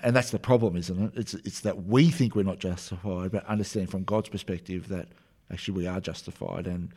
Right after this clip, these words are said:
we, we constantly battle with that. All of us battle with that.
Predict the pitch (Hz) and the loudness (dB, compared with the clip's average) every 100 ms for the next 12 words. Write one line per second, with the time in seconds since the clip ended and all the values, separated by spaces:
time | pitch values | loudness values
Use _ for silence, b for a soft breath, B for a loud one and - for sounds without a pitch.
0 | B B B - 117 113 110 - _ 170 | B B B 2 4 4 -2 -10 _ 2
1 | 175 190 - 117 90 92 95 98 95 123 | 8 8 6 0 -2 0 0 0 -2 -2
2 | 151 208 160 90 90 - 95 92 85 - | 0 0 0 0 -4 -4 -4 -4 -4 -6
3 | 85 | -8